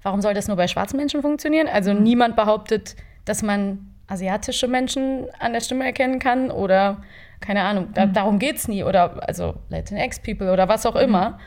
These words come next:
Speaker 1: Da gehen wir jetzt aber auf die verschiedenen Aspekte nacheinander noch mal ein bisschen ein, aber es ist halt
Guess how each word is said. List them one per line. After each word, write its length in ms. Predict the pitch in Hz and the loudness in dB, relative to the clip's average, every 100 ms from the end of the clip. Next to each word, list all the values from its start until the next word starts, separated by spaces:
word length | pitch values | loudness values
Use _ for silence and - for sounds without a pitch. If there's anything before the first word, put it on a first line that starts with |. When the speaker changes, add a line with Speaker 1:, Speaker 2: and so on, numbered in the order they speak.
| - - - - | -20 -20 -10 -4
Speaker 1:
Da 100 | 202 | 0
gehen 180 | 220 233 | 0 2
wir 80 | |
jetzt 160 | 214 208 | 2 2
aber 140 | 190 190 | 2 0
auf 100 | - | -2
die 80 | 196 | -4
verschiedenen 440 | 202 208 196 185 | -2 -2 -2 0
Aspekte 760 | - - 190 - 190 175 170 - | -2 -2 -4 -2 -2 0 -2 -2
nacheinander 560 | 185 190 185 180 175 | -2 0 2 2 0
noch 120 | 175 175 | 0 0
mal 100 | 180 | -2
ein 80 | |
bisschen 240 | 180 - 185 | -2 -2 -2
ein, 320 | - 190 190 | 0 0 0
aber 260 | - 180 147 | 0 2 4
es 160 | - | 4
ist 240 | 147 - - | 4 2 0
halt 380 | 185 190 - | 0 0 0